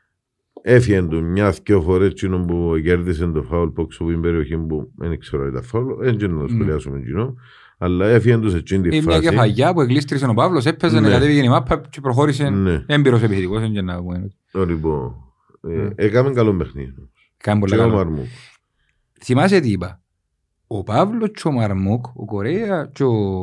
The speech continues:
Speaker 2: Ουακέ, μαζί με ο Αρπολέτα, είναι η άμυνα που μας έδωκε τα παραπάνω clean sheet. Εν κατάλαβα γιατί πρέπει να του χαλάσω τη χημεία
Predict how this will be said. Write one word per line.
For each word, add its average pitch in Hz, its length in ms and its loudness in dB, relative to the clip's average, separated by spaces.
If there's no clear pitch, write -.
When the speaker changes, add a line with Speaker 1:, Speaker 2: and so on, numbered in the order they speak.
Speaker 2:
Ουακέ, 98 600 -2
μαζί 113 220 -2
με 110 100 0
ο - 20 0
Αρπολέτα, 104 600 -6
είναι 151 200 -4
η 135 60 0
άμυνα 196 280 -2
που 196 60 -4
μας 151 200 -4
έδωκε 196 200 -4
τα 208 120 -4
παραπάνω 165 460 -2
clean 202 280 -6
sheet. 202 60 -4
Εν 196 160 2
κατάλαβα 151 580 2
γιατί 113 480 -2
πρέπει 113 240 -2
να 107 120 -2
του 101 100 -6
χαλάσω 107 360 -4
τη 107 80 -2
χημεία 98 640 -6